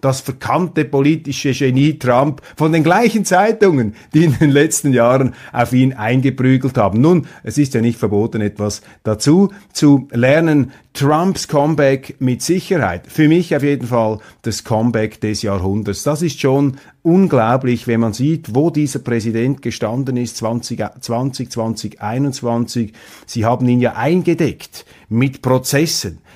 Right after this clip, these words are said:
mit einer Hexenjagd von Vorwürfen, hab versucht, ihn regelrecht abzutischen, ihm auch sein Vermögen wegzunehmen.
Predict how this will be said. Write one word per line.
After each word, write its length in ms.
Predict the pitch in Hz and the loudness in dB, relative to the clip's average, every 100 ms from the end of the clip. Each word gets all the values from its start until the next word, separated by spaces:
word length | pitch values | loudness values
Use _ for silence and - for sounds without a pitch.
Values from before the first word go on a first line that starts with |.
| - - | -20 -6
mit 340 | 113 156 160 | 0 0 0
einer 340 | 123 131 135 127 | -2 0 2 2
Hexenjagd 800 | 123 165 - 143 135 131 139 - | 0 -2 -4 -4 0 2 0 -2
von 200 | 131 117 | -2 0
Vorwürfen, 640 | 113 156 165 123 90 - | 2 2 2 0 -4 -4
hab 220 | 117 151 - | -2 -2 -4
versucht, 520 | 131 156 208 190 - | -2 0 -2 -4 -4
ihn 220 | 170 156 | -2 0
regelrecht 760 | 139 202 208 175 156 202 - - | 2 2 0 -2 0 0 -4 -6
abzutischen, 920 | 151 180 - - 190 185 190 - 160 | -2 -2 -6 -8 -4 -2 -2 -6 -8
ihm 200 | 160 185 | -4 -4
auch 220 | - 156 156 | -4 -6 -4
sein 240 | 151 151 | -4 -4
Vermögen 680 | 139 123 139 175 180 160 123 | -2 0 2 4 2 0 0
wegzunehmen. 880 | 175 - - 170 156 160 170 170 | -2 -2 -8 -2 0 2 2 0